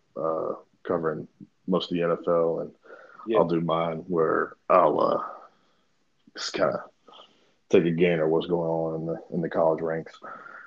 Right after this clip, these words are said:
Speaker 2: Mm-hmm.
Speaker 1: And we'll still be doing this, going back and forth just 'cause it's fun. And this is
Speaker 2: Oh,
Speaker 1: the
Speaker 2: yeah.
Speaker 1: basis of it all. So.
Speaker 2: Oh, yeah. No, I'm,
Speaker 1: <laughs>
Speaker 2: I'm, I'm definitely gonna do mine probably, uh, probably Wednesday, right before, right before we kick off, uh, Thursday.
Speaker 1: Yeah.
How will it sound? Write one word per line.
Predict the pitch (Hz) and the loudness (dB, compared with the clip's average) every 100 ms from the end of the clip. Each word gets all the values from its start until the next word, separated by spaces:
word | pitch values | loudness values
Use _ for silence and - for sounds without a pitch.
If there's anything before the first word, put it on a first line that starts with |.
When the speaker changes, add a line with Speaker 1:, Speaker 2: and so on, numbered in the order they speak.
| - | -18
Speaker 2:
Mm-hmm. | 98 110 | 0 4
Speaker 1:
And | 113 | 6
we'll | 127 | 6
still | 127 107 | 6 4
be | 85 | 6
doing | 87 69 73 | 4 2 2
this, | 78 | 0
going | - 87 80 | 2 2 2
back | 80 80 | 2 0
and | 76 | -2
forth | 90 82 - | -2 -2 -4
just | 85 | -6
'cause | - 82 85 | 0 0 0
it's | - | -2
fun. | - 82 82 - - _ | -2 -2 -2 -8 -20 _
And | 92 80 73 - - 90 | -2 0 -2 -6 -8 -6
this | 87 | -2
is | |
Speaker 2:
Oh, | 127 113 | 2 2
Speaker 1:
the | 82 | 4
Speaker 2:
yeah. | |
Speaker 1:
basis | 76 85 85 | 2 0 -2
of | 76 | 0
it | 78 | 0
all. | 76 - - | 0 -4 -12
So. | - 78 71 | -4 -2 0
Speaker 2:
Oh, | 127 117 | 2 6
yeah. | - - - - | 6 4 2 4
No, | - 120 | 4 4
I'm, | 127 113 | 2 2
Speaker 1:
<laughs> | |
Speaker 2:
I'm, | 117 123 - | 0 -2 0
I'm | 123 | 4
definitely | 135 160 151 | 6 6 6
gonna | 135 120 | 4 4
do | 127 | 4
mine | 120 117 110 104 | 4 4 4 2
probably, | 117 110 104 104 104 | 4 4 2 -2 -2
uh, | 98 95 90 _ _ _ _ _ | 0 -2 -6 _ _ _ _ _
probably | - 139 113 | 6 6 4
Wednesday, | 110 113 101 104 92 | -2 -4 -2 -4 -2
right | 98 95 | -2 -4
before, | 92 107 101 95 90 | -6 -6 -4 -6 -8
right | 98 95 | -10 -10
before | 90 101 | -6 -8
we | 95 | -6
kick | - 101 | -6 -4
off, | 95 98 - 92 | -4 -6 -12 -14
uh, | 95 87 | -12 -10
Thursday. | 95 92 | -2 2
Speaker 1:
Yeah. | 76 60 | 4 2